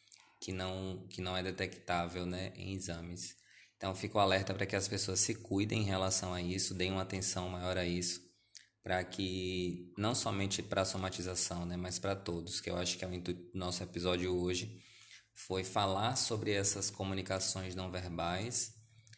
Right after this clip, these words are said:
é, pra que as pessoas pos-, passem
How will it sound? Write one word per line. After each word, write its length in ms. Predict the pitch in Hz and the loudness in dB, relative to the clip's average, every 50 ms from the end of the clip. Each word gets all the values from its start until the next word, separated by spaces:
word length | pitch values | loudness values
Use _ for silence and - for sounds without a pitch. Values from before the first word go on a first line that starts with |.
| - - _ _ - | -20 -20 _ _ -6
é, 200 | - 92 90 92 | -2 -2 0 0
pra 160 | 90 - 98 | 0 0 0
que 80 | 92 104 | 2 2
as 100 | 101 - | 0 0
pessoas 380 | - 104 104 - 104 101 - - | 0 0 0 0 2 2 2 2
pos-, 400 | - 107 104 104 104 104 - - - - | 4 4 4 4 4 2 0 0 0 4
passem 580 | - 101 104 107 - - 101 90 87 87 - | 4 6 6 6 4 2 2 -2 -4 -8 -10